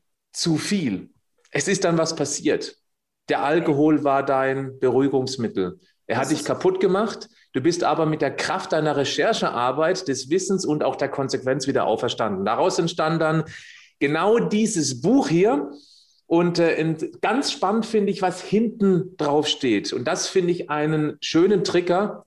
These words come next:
Speaker 1: der Hoffnung macht. Wer zu viel trinkt, ist selbst schuld. Und dann ganz dick falsch.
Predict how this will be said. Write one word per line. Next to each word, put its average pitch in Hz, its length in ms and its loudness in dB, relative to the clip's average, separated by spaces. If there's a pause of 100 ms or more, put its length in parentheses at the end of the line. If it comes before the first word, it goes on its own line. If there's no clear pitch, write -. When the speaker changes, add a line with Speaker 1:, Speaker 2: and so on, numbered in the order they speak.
Speaker 1:
der 143 120 0
Hoffnung 170 340 0
macht. 120 340 -6 (300)
Wer 156 140 2
zu 170 140 0
viel 226 260 0
trinkt, 220 460 0 (160)
ist - 460 -2
selbst 202 680 -2
schuld. 123 460 2
Und 135 200 -2
dann 165 220 0
ganz 196 340 0
dick 349 400 0 (200)
falsch. - 840 -2